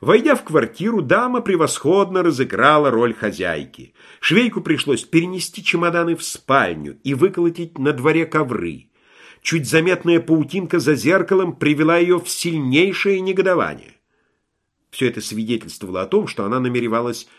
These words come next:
надолго занять эти боевые позиции. Швейк потел. Когда он выколотил ковры, даме пришло в голову, что нужно снять и вытрясти занавески.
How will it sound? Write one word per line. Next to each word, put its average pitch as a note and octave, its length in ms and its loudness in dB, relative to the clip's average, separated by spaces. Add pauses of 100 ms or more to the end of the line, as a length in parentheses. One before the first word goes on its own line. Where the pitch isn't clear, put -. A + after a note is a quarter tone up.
(140)
надолго A#2 580 0
занять D#2+ 420 -10
эти G2 140 -16
боевые E2+ 500 -8
позиции. - 680 -8 (1600)
Швейк - 640 -2
потел. E2+ 540 -8 (680)
Когда C#3+ 280 2
он E3+ 120 2
выколотил E3+ 500 4
ковры, E3 440 2
даме F3 420 4
пришло G3 400 -2
в D#3 120 -6
голову, D#3+ 420 4
что - 180 -2
нужно D#3 320 2
снять C#3+ 460 -2
и F3 100 -2
вытрясти C3+ 540 -4
занавески. D#3 840 -6